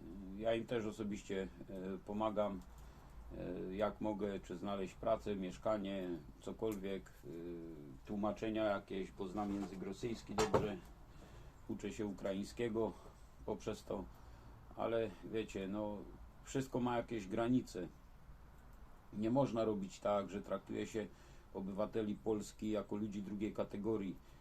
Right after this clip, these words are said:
Idąc, słuchajcie, do lekarza, i tak już raz zauważyłem, że w kolejce stoi tam kilka osób do z-, rejestracji,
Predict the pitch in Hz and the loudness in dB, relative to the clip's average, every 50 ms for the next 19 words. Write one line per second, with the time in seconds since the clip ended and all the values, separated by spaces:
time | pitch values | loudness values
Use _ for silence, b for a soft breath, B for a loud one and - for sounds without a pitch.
0 | B B - - - 127 110 113 113 107 104 - - - - 104 - - 113 110 | B B -4 0 2 2 4 4 4 4 2 -2 -6 -10 -12 -12 -8 -2 0 2
1 | 110 107 95 110 104 98 110 107 107 104 - 110 104 95 95 107 101 104 104 101 | 2 2 2 -2 -2 0 2 2 2 2 2 2 2 4 2 2 4 2 2 0
2 | - - - - - - - - - - - - - 107 104 101 107 110 110 98 | -2 -8 -14 -18 -18 -18 -18 -18 -18 -14 -10 -8 -4 -4 -2 -2 -4 -4 -6 -8
3 | 90 87 - - - - - - - - - - - - - - - 113 110 110 | -10 -12 -12 -14 -14 -14 -14 -14 -16 -16 -16 -18 -18 -18 -4 0 0 2 2 2
4 | 113 104 107 120 120 117 104 92 107 107 107 101 107 107 98 87 104 101 98 101 | 2 4 6 6 8 6 6 6 4 2 4 4 2 2 2 2 0 0 0 -2
5 | 98 95 90 104 107 - - 110 113 117 113 107 98 - 110 107 107 107 107 98 | -2 -2 0 -2 -2 -2 -2 -2 0 0 0 -2 -2 0 2 4 4 4 2 0
6 | - - - 104 110 107 104 95 - 98 101 - - 107 104 95 - 101 104 110 | -4 -4 -2 0 0 2 0 0 -2 -2 -4 -4 -4 -4 -4 0 2 2 2 2
7 | 107 - - 101 98 90 87 95 98 107 98 95 98 104 101 95 90 90 101 101 | 0 -2 -4 -4 -4 -4 -4 -2 -2 -2 -2 -2 -4 -4 -2 -2 -2 0 0 2
8 | 107 104 98 92 - - 98 101 101 - - - 101 98 92 | 2 2 0 -2 0 2 2 2 2 0 -2 -4 -4 -4 -4